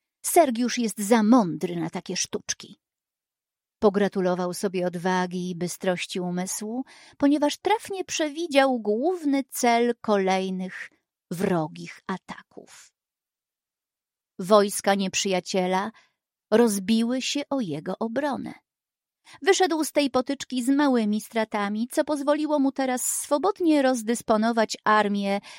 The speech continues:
po wszystkich zakątkach swojego państwa. Mógł też wysłać posiłki swoim sojusznikom, którzy byli w nieco gorszej sytuacji. Po wydaniu odpowiednich rozkazów Sergiusz z uczuciem ulgi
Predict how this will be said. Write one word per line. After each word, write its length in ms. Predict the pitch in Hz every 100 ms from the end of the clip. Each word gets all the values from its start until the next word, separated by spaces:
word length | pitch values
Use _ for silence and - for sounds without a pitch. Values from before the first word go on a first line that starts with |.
| - _
po 140 | 240
wszystkich 800 | 226 - - 392 - - 302 277
zakątkach 880 | 233 214 196 240 254 254 - 214 196
swojego 600 | - - 160 156 165 156 -
państwa. 720 | - - - - - - - - _ _ _ _ _ - -
Mógł 340 | 233 240 226 220
też 240 | 214 190
wysłać 400 | 196 202 202 190
posiłki 640 | 185 180 - 170 175 190
swoim 380 | 175 - 165 -
sojusznikom, 920 | - - 170 - 240 254 - 233 233 - - _ _
którzy 380 | - 427 392
byli 320 | 269 202 208 262
w 60 |
nieco 340 | 202 170 254 269
gorszej 560 | 202 - - - -
sytuacji. 880 | - - - - - - - - 247 - _ _ _ _ _ _ _
Po 120 | 202
wydaniu 440 | 175 180 262 277
odpowiednich 640 | 190 - 175 190 214 214 -
rozkazów 600 | 160 - 208 226 226 -
Sergiusz 520 | - 226 226 240 -
z 100 | -
uczuciem 460 | 214 - 285 262 311
ulgi 500 | - 285 277 269 269